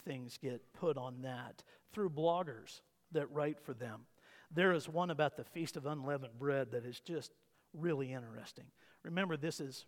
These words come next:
written by a Messianic Jew, a, a lady. She writes, and I don't know her name, or I'd tell you, I, just a lady. Here it is. "The Feast of Unleavened Bread gives those who participate in it such a great picture of the sin in our lives.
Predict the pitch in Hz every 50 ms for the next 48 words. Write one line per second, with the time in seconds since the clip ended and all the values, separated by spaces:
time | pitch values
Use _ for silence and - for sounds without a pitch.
0 | - - - 170 175 - 151 143 139 135 135 127 135 143 151 - - 202 147 139
1 | 139 131 127 117 123 131 143 143 135 110 123 120 - _ _ - 139 139 135 151
2 | 151 147 120 117 120 - _ _ _ _ _ - _ _ _ - - - 190 170
3 | 170 156 143 135 131 - - 127 147 143 147 139 135 - 139 143 135 123 117 127
4 | 135 127 123 117 110 117 117 123 - - 160 156 165 139 110 117 117 - _ _
5 | _ _ _ _ _ _ - - - - - - _ _ _ - 139 135 135 156
6 | 175 156 123 113 - - _ _ _ _ _ _ _ _ _ _ _ _ _ -
7 | - _ - 160 165 147 165 190 180 123 127 - - _ _ _ - - - -
8 | - - - - _ - - 156 143 - - 277 277 - - 220 185 190 190 180
9 | 180 190 165 165 147 135 151 165 185 175 156 135 131 143 147 127 - - 160 175
10 | 180 - - 151 - - 143 131 - - 226 214 - - 170 - 165 139 127 120
11 | 123 123 120 120 127 - - - - 196 - - 147 131 120 135 156 196 226 226
12 | - - - - 175 - - - 143 127 120 113 123 117 - - - 170 165 143
13 | 131 123 117 120 131 127 120 120 120 120 123 - 110 - - -